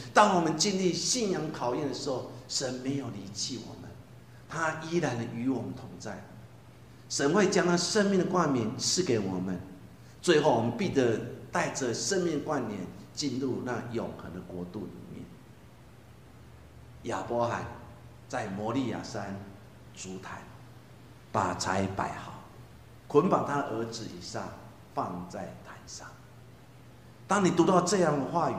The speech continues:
当中的时候，你可以看出人性的底线。这样的动作跟行为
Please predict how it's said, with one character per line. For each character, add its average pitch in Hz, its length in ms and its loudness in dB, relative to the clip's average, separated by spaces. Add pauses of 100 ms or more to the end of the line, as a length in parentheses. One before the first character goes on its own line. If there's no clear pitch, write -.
当 113 160 -2
中 110 180 -6
的 98 80 -8
时 - 160 -6
候， 95 220 -6 (800)
你 98 80 -6
可 101 120 -2
以 104 60 2
看 110 320 -4
出 98 320 -6 (400)
人 98 240 -2
性 117 180 -2
的 95 60 -2
底 92 220 -10
线。 101 280 -6 (1300)
这 170 180 2
样 143 180 2
的 120 80 0
动 120 280 0
作 123 240 0
跟 123 200 0
行 110 300 -4
为 92 100 -4